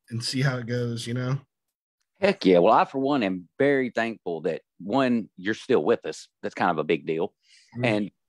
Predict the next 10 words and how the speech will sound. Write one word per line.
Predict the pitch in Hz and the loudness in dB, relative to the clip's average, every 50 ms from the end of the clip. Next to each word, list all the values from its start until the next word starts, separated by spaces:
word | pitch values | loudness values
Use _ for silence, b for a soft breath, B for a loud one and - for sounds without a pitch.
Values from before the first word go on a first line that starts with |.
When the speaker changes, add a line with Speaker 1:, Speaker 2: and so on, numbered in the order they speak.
| _ _ | _ _
Speaker 2:
two, | - - 170 180 214 233 220 | -4 2 2 2 2 2 -2
you've | 156 139 170 170 - | -4 -6 -8 -8 -8
decided, | 180 170 - 180 170 175 175 170 | -10 -4 0 0 0 0 0 -2
you | 180 | -2
know, | 170 165 160 | -2 -2 -2
to, | - 156 139 117 - _ _ _ | -2 -4 -4 -4 -6 _ _ _
to | - 135 123 - _ _ | -4 -4 -4 -4 _ _
pursue | - 117 - - - - - 156 160 175 190 180 165 151 135 | -8 -8 -8 -10 -10 0 2 4 6 6 6 4 2 0 -2
something | 120 - - 139 127 123 - 139 135 131 | -4 -2 0 0 0 2 2 2 4 4
that, | 127 117 - | 2 2 0